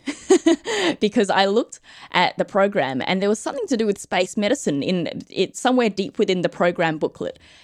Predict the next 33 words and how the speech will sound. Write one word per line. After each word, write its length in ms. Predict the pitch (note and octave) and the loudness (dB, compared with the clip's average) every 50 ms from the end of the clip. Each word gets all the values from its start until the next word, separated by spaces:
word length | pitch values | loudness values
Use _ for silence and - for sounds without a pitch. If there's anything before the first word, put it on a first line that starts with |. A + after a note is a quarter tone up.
| - - - | -16 -6 -4
And 160 | G3 F#3+ F#3 | -2 -2 -2
I 60 | F#3 | -4
thought, 300 | - - A3 F#3+ - - _ _ _ _ _ _ _ _ _ _ _ _ | -4 -4 -4 -4 -4 -6 _ _ _ _ _ _ _ _ _ _ _ _
"Oh, 100 | - - | -2 -2
this, 240 | C4+ C4 F#4 - - - _ - - - - | -2 -2 -2 -6 -6 -14 _ -20 -20 -14 -6
we 160 | G#3+ A#3+ C#4 | -2 0 2
might 140 | D#4 C#4+ G#3 F#3 | 2 2 2 0
actually 220 | G#3 - - F#3 | -2 -2 -2 -2
be 120 | E3+ D#3+ | -2 -2
onto 240 | E3+ F3+ A3+ - A3 | -2 -2 -2 -4 -4
something." 380 | - - F#3 - - - - D3+ | -4 -4 -6 -6 -6 -8 -10 -6
So 180 | - A3 G#3 | -2 0 2
I 40 | G#3 G3+ | 2 2
attended 360 | G3+ - D4 D4+ F#4 D#4+ B3+ | 2 0 0 0 0 0 -2
this 100 | A3 G#3 | -2 -4
session, 380 | - - E3+ E3 - - F3 E3 | -4 -4 -6 -4 -4 -6 -6 -6
and 120 | D#3+ E3 | -4 -4
I 60 | D#3+ | -4
attended 320 | F3 F3+ - B3 A#3+ G#3+ F3 | -4 -2 0 0 0 0 -2
a 40 | F3+ | -4
few 180 | - - F3 F3 | -4 -4 -6 -4
other 120 | D3+ D3 D#3+ | -4 -6 -8
sessions 480 | - - - D#3 - - D3+ D3+ - _ - - - - - - | -10 -10 -10 -10 -8 -8 -8 -8 -8 _ -20 -20 -20 -20 -14 -6
with 240 | - F3+ F3+ - - | -2 -2 -2 -2 -2
my 100 | G3 E3+ | -4 -4
friend 260 | D#3+ - F#3+ E3 D#3+ D#3 | 0 0 0 0 -2 -4
Carl, 400 | - F#3+ F3+ D#3 B2+ C#3+ E3 F#3 | -4 -2 -2 0 0 0 -2 -2
who's 220 | F3 F3 E3 E3 | -2 -2 -2 0
also 260 | F3 E3 F3 - F#3+ D#3+ | 0 -2 -2 -2 -2 -2
on 100 | D#3 D#3 | -2 -4
office 280 | D3+ - - - - | -6 -8 -10 -16 -12
hours. 400 | - C3 F2+ - - - - - _ - - - - - - - - - | -10 -10 -8 -8 -10 -10 -14 -16 _ -20 -20 -20 -20 -20 -20 -14 -6 -2
And 360 | - F#3 F3+ F#3 F#3 F#3 F3+ | 0 2 2 2 0 -2 -4